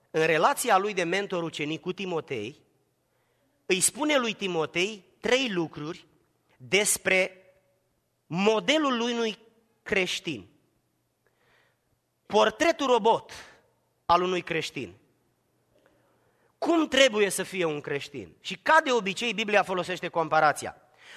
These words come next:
Puține figuri de stil în Biblie sunt mai folosite, mai mult folosite ca și comparația. Și Pavel ia trei modele din lumea fizică, din lumea seculară, cunoscută de el și de Timotei, pentru ca să înțeleagă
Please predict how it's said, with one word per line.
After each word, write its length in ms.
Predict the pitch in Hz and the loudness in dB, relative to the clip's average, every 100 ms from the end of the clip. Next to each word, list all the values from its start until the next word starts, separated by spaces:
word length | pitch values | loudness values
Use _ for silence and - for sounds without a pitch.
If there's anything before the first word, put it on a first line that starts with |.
| - | -20
Puține 520 | - 240 - - 349 294 | -6 -4 -2 2 4 4
figuri 420 | - 226 202 220 | 2 -4 -2 0
de 120 | 196 | 0
stil 340 | 190 - 208 | 0 -2 -2
în 120 | 180 165 | -2 -4
Biblie 300 | 208 185 175 | -4 -2 -2
sunt 200 | 180 175 | -4 -2
mai 140 | 170 | -2
folosite, 600 | 165 165 165 196 185 160 - - | -2 -4 -4 -4 -4 -4 -4 -20
mai 200 | - 165 | -2 0
mult 240 | 165 196 190 | 2 0 -2
folosite 440 | 170 160 190 175 | -4 -4 -6 -8
ca 120 | 160 | -4
și 120 | 151 151 | -4 -4
comparația. 640 | 147 139 139 120 - - _ _ - | -8 -6 -4 -4 -6 -18 _ _ -8
Și 160 | - | -4
Pavel 500 | - 208 143 151 208 - _ _ _ - - | 4 4 4 2 -4 -12 _ _ _ -20 -2
ia 200 | 175 185 | 4 4
trei 260 | 185 294 | 6 2
modele 420 | 311 277 233 254 247 | 4 4 4 2 2
din 200 | 208 208 | 0 -2
lumea 420 | 247 226 214 196 - - _ _ _ _ _ _ _ | 2 6 6 4 -12 -20 _ _ _ _ _ _ _
fizică, 520 | _ - 240 165 175 165 | _ -2 0 0 -2 -2
din 160 | 180 | 0
lumea 200 | 208 208 | 0 0
seculară, 640 | 180 196 202 185 139 156 - - | 0 -2 2 4 4 2 -6 -8
cunoscută 520 | 226 233 - 269 - | 0 0 0 -2 0
de 120 | 208 | 2
el 220 | 214 247 202 | 4 4 2
și 140 | 233 | -2
de 100 | 226 | -2
Timotei, 420 | 220 196 175 208 | -2 -2 0 0
pentru 220 | 214 196 | 0 -2
ca 140 | 185 180 | 2 2
să 120 | 190 | 2
înțeleagă 580 | 180 - 190 208 160 | -2 2 4 4 4